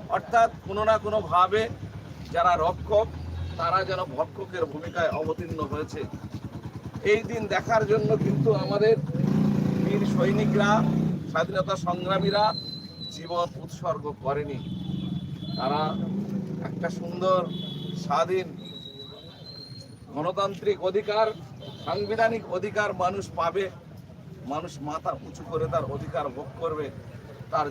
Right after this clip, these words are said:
জীবনের মান সম্মান,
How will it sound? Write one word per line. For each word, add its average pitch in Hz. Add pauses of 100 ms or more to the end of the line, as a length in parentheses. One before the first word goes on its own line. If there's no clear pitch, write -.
জীবনের 185 (960)
মান 160 (160)
সম্মান, 165